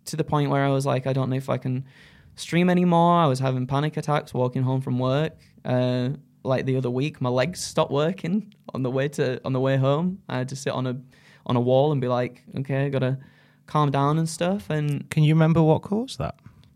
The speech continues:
Speaker 1: I, not a clue. Again, just recently, like,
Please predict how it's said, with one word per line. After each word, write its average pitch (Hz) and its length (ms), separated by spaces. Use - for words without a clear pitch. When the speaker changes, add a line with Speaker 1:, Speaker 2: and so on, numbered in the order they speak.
Speaker 1:
I, 143 280
not 151 360
a 135 60
clue. 127 600
Again, 151 400
just 139 320
recently, 196 480
like, 131 460